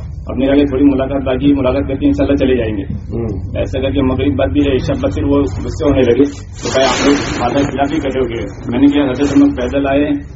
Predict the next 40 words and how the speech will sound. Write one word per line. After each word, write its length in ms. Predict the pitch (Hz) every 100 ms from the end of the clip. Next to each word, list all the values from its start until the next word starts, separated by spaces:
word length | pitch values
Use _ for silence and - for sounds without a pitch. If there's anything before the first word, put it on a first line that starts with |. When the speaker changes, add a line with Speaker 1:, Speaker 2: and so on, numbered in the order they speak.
| -
Speaker 1:
اور 60 | -
ساتھی 340 | - 120 120 143
نے 100 | 139
کہا 200 | 127 127
کہ 160 | 131
تھکے 300 | - 123 143
ہوئے 240 | 139 139 143
ہیں، 100 | 139 - - -
آج 140 | 123
رات 180 | 135 127
با-، 400 | 123 - - -
یہیں 240 | 131 143 131
آرام 240 | 143 147
کر 80 | 147
لیتے 200 | 151 147
ہیں، 60 |
صبح 220 | 143 135 143 139
فجر 120 | 139
پر 80 | 156
فوراً 280 | 143 143 156
نکل 180 | 143 135
جائیں 140 | 120 110
گے۔" 120 | 107
Speaker 2:
ہوں۔ 460 | - - - 131 107 107
Speaker 1:
تو 60 | 113
پہلے 240 | 123 135
تو 80 | 147
غصہ 300 | 135 127 151
ہوا 180 | 147 147
ہے، 60 | 143
لیکن 240 | 135 143
پھر 80 | 143
بعد 160 | 131
میں 100 | 139
بولا، 160 | 139 143
"ٹھیک 200 | - 143
ہے،" 60 | 143
بولے، 140 | 139
"رک 440 | 139 - 262 143
جاؤ، 100 | 151